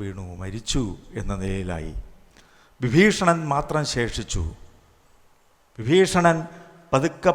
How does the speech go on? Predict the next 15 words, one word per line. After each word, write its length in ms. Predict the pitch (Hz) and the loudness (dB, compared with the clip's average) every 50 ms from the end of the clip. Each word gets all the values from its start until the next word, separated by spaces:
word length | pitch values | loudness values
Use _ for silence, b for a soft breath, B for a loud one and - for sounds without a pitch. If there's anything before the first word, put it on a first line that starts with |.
| - - | 2 2
പതുക്കെ 320 | 160 147 160 156 - 160 151 131 | 0 0 0 -2 2 4 6 6
എഴുന്നേറ്റ് 560 | 127 143 139 147 151 147 143 - - 147 151 180 - - B B B B B B - 131 | 4 2 -2 0 0 -2 -2 0 -2 -2 -2 -2 -6 -14 B B B B B B 2 2
ഒരു 100 | 147 147 - - | 2 4 6 6
ചൂട്ട് 300 | 151 170 180 - - 202 170 139 | 6 6 4 0 0 0 0 0
മിന്നിച്ച് 420 | 139 147 160 170 160 165 - 151 143 | 0 0 2 0 0 0 -2 -4 -2
മിന്നിച്ച് 380 | 147 139 135 139 147 147 - 127 123 | -4 -4 -4 -4 -4 -4 -6 -6 -4
ആരെങ്കിലും 460 | 127 139 143 151 147 143 151 147 147 135 120 131 | -4 -2 -2 -4 -2 -4 -4 -6 -6 -6 -6 -6
ജീവിച്ചിരിപ്പവരുണ്ടോ 1200 | 120 156 175 170 - - 151 143 131 147 147 - - 139 135 139 127 117 107 113 117 131 127 123 117 110 B B B B B B B B 127 | -6 -6 -6 -8 -6 -4 -4 -2 -2 -2 -6 -4 -4 -2 -2 -2 -2 -2 -4 -2 0 0 2 2 0 -2 B B B B B B B B -8
എന്ന് 140 | 123 135 127 107 | -6 -4 -4 -4
അന്വേഷിച്ച് 520 | 107 123 147 151 151 147 165 165 160 - 131 123 | -4 -2 -2 -2 -2 -2 -4 -8 -4 -4 -4 -2
അന്വേഷിച്ച് 420 | 123 127 131 131 123 113 - - 117 | -2 -2 -2 -2 -2 -4 -4 -4 -2
നടന്നു. 380 | 110 104 107 101 98 95 95 90 95 - B B B B B B - 101 | -2 -2 -2 -4 -4 -6 -6 -8 -10 -12 B B B B B B -12 -8
ജാംബവാനെ 680 | 101 107 131 156 160 143 147 131 123 117 110 110 110 107 - - | -8 -4 -4 -4 -4 -4 -4 -4 -4 -6 -6 -6 -6 -8 -8 -8
കണ്ടെത്തി. 540 | 104 92 90 - 90 - - - 90 85 80 87 - b b b b b b b - | -6 -6 -6 -8 -8 -12 -10 -10 -10 -8 -8 -10 -14 b b b b b b b -6
ജാംബവാന് 600 | 101 117 127 120 120 117 110 107 107 104 104 101 | -6 -6 -4 -4 -6 -6 -4 -6 -6 -6 -6 -8